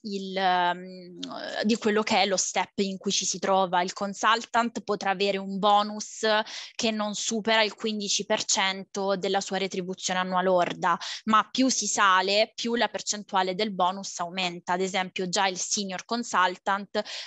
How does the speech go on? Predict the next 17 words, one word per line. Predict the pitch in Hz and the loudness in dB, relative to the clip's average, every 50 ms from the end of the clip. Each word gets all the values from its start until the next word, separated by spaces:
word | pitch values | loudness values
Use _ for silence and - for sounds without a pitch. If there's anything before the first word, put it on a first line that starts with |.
| - - | -4 2
ha | - 208 190 | 2 2 2
diritto | 175 208 208 208 202 190 _ _ - - 208 202 202 202 | 2 -2 -2 -2 -4 -6 _ _ -4 0 2 4 4 4
ad | - - 202 185 190 | 4 2 0 -4 -4
un | 202 208 214 202 | -6 -8 -8 -2
bonus | 185 180 165 - 185 185 185 185 - - - 202 | 0 0 0 0 -2 -6 -12 -14 -12 -8 -6 -6
del | 180 185 185 175 | -4 -4 -6 -4
venti | 170 185 185 185 - - 190 | -4 -6 -8 -8 -10 -12 -10
per | - 180 - | -10 -10 -4
cento | - - 220 196 190 185 190 180 _ - 190 185 185 185 185 - - | -2 0 2 2 2 0 -2 -8 _ -6 -4 -4 -4 -4 -6 -8 -8
massimo, | 196 170 196 - - - - - 190 185 185 175 180 - - - - - | -6 -6 -4 -4 -6 -8 -8 -8 -8 -8 -8 -8 -8 -8 -10 -16 -12 -4
e | - 277 - | -4 -4 -2
così | - 320 294 214 226 220 226 226 - - | 0 -2 -2 0 2 2 2 0 0 -4
man | 208 196 190 190 | -6 -6 -6 -2
mano | 185 180 175 175 | -2 -4 -4 -4
che | - - 180 | -10 -12 -12
si | - - 180 | -10 -10 -4
sale. | - 180 160 156 165 165 156 - - | 2 4 4 4 4 4 2 -2 -2